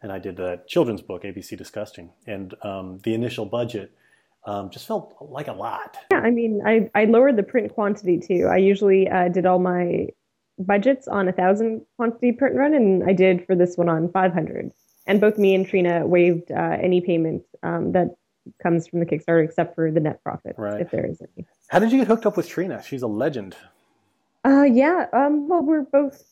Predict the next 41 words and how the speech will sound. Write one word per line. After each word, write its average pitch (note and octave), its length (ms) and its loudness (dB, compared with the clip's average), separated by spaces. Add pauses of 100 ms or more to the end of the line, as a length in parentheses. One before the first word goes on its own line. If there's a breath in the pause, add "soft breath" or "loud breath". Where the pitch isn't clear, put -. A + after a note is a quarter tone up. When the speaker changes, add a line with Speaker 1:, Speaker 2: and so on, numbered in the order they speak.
(280)
Speaker 2:
comic C#4 260 0
book C#4+ 140 -2
historians, C4+ 640 -2
so G#3+ 500 2
Speaker 1:
There G#3+ 100 -2
Speaker 2:
that A3+ 120 4
Speaker 1:
you A#3 40 4
Speaker 2:
was B3 180 0
Speaker 1:
go. - 60 -20 (100)
Speaker 2:
pretty C4 280 0 (260)
much C4 320 -2
inevitable, A#3+ 500 2
I G3 120 2
think. B3 320 -2 (100)
And, F#3+ 360 2
uh, F#3+ 140 4
she G#3+ 180 -2
focuses G3+ 360 -2
on F#3 300 2
female F#3 680 2 (400)
characters A3+ 580 0 (100)
and, F3+ 440 -2
uh, F2 340 0 (720)
uh, - 180 0 (200)
creators C#4+ 400 4 (420)
in A3 260 2
comics. A3 420 -2
And G#3 140 2
I F#3 80 4
did F3 120 2
Nelvana F3 380 4
Northern F3 340 0
Lights, A3+ 320 -4
which F3+ 160 -8
is F3 140 -6
one F3 160 4
of E3+ 60 2
the F3 40 -4
first F3 300 -2
female F3 380 4
characters F3 600 0